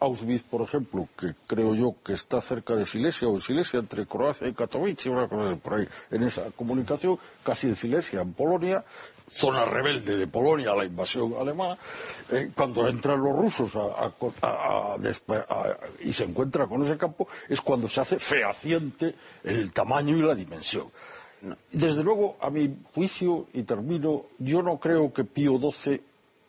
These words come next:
Speaker 1: no actuase por miedo o no actuase por afinidad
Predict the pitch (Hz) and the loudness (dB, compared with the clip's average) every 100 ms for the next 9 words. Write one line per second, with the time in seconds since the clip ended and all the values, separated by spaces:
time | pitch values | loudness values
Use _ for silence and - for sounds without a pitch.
0 | _ _ _ - - - - 131 139 165 | _ _ _ -20 -20 -20 -8 2 4 4
1 | - - 143 156 151 - 156 139 - _ | 0 0 4 4 2 2 2 0 -6 _
2 | _ _ _ _ _ - 120 123 156 180 | _ _ _ _ _ 2 2 4 4 4
3 | 202 - _ _ _ _ _ _ _ 123 | 0 -8 _ _ _ _ _ _ _ 2
4 | 123 156 151 135 147 151 156 135 - 135 | 4 4 2 2 2 2 0 -2 0 0
5 | 135 - 143 - 151 143 147 165 | 2 2 0 0 0 2 4 4